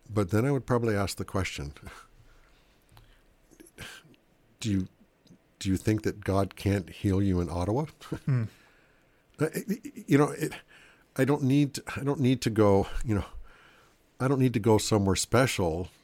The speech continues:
Speaker 1: to have God bless me or heal me if he's choosing to do that.
Speaker 2: Mm-hmm.
Speaker 1: So that would be my, my concern is don't think that there's some, something special about the place or that God's limited and that he can't work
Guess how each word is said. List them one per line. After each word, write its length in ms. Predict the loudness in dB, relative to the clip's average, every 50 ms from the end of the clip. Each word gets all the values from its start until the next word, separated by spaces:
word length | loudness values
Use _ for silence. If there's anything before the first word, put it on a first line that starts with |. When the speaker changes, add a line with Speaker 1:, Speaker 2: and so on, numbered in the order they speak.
| _ _ _ _ _ _ _ _ _ _ _ _ -2
Speaker 1:
to 120 | 0 2
have 280 | 2 2 0 0 -2 -2
God 340 | 0 0 2 0 0 -2 -8 -14 _ -4
bless 320 | -2 -2 0 -2 -2 -2
me 120 | -2 -2 -2
or 100 | -2 -4
heal 280 | -2 -2 -2 -2 0
me 180 | 0 -2 0 -2
if 140 | -2 -4 -4
he's 240 | -4 -4 -4 -4 -6 _ _
choosing 420 | -4 0 2 2 2 0 -2 -4 -6
to 100 | -8 -10
do 300 | -8 -8 -6 -6 -6 -8
that. 420 | -10 -12 -14 -14 -16 -18 -20 -20 -8 _ -2
Speaker 2:
Mm-hmm. 260 | 0 0 0 -2 -4 -8 -10 _ _ _ _ -20 _ _
Speaker 1:
So 460 | -8 2 6 6 6 6 6 2 0 -4 -10 -12
that 240 | -6 -4 -4 -2 -2
would 140 | -2 -2 0
be 120 | 0 0
my, 380 | 2 2 0 0 0 -2 -4 -6 -10 -20 -20 -20 -20 -20 -20 -20 _ _ -8
my 300 | -4 -2 0 0 0 -2
concern 600 | -4 -6 -6 -6 -4 0 2 4 4 4 4 2
is 160 | 0 -2 -4
don't 300 | -2 0 2 2 2 0
think 200 | 0 -2 -2 0
that 120 | -4 -8 -4
there's 220 | -4 -4 -4 -4
some, 320 | -2 -2 0 0 -2 -4 -6 -10 -20 -20 -20 _ _
something 400 | -6 -2 0 0 0 0 -2 -2
special 420 | -2 -2 -2 -2 -2 0 0 -2 -2
about 260 | -2 0 -2 -4 -4
the 60 | -6 -8
place 360 | -4 0 0 0 0 0 -2
or 60 | -2
that 160 | -2 -2 -4 0
God's 340 | 0 2 2 0 0 -2
limited 680 | 0 2 2 4 4 4 2 2 0 -2 -4 -6 -6 -6
and 140 | -6 -4
that 80 | -4 -4
he 80 | -6 -8
can't 380 | -6 -4 -2 -2 -2 -4 -6
work 500 | -6 -2 2 4 4 2 2 -2 -10 -18